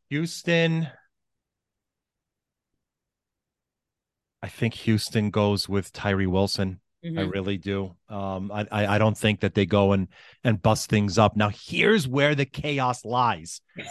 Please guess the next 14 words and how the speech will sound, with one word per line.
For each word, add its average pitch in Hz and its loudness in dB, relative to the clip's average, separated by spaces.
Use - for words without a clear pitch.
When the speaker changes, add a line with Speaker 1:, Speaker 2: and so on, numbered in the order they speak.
Speaker 1:
with 160 8
the 180 8
Speaker 2:
<laughs> - -10
Speaker 1:
Cardinals, 123 8
right? 131 4
Speaker 2:
Yeah. 151 0
Speaker 1:
Kyler 190 2
Murray's 165 2
not 127 -2
gonna 120 -2
be 113 -2
ready 101 -2
until 104 2
maybe 220 8